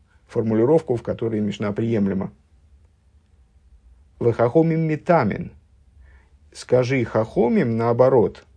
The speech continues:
утверждают, что жертвенники таки да могут быть осквернены, мипней шигам мицупин, потому что они покрыты вот этими самыми, с-, э,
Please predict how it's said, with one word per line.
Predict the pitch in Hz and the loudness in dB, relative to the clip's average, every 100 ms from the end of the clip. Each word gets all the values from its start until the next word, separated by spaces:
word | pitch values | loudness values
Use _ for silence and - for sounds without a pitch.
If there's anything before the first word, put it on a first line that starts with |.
| _ | _
утверждают, | - 113 120 113 120 127 107 | -12 -2 0 2 4 4 2
что | - 107 | 0 -4
жертвенники | 104 170 175 123 104 101 - | 2 0 0 -2 -2 -2 -8
таки | - 120 - 113 | -6 -6 -4 -4
да | 104 139 127 - - | 2 2 2 -4 -6
могут | 120 135 120 | -2 -2 -2
быть | 110 104 | -4 -2
осквернены, | 104 - 113 110 110 107 95 - | -4 -4 -6 -4 -2 -2 -4 -6
мипней | - 107 107 104 123 165 165 | -4 -4 -4 -6 -6 -4 -4
шигам | - 110 123 135 | -4 -4 -4 -6
мицупин, | 131 135 - 117 101 - - _ - _ - | -8 -8 -4 -4 -4 -8 -10 _ -20 _ -6
потому | 120 117 110 127 | -4 -2 -2 -4
что | 147 - 165 | -6 -6 -8
они | - 107 107 127 135 - - | -6 -6 -4 -4 -6 -10 -12
покрыты | 107 104 113 104 | -10 -4 -4 -2
вот | 107 101 | -4 -4
этими | 101 - - | -6 -6 -8
самыми, | - - - - | -6 -6 -6 -6
с-, | - - - | -8 -14 -12
э, | - 90 135 - - - _ - - - - | -10 -10 -12 -20 -20 -20 _ -20 -18 -14 -14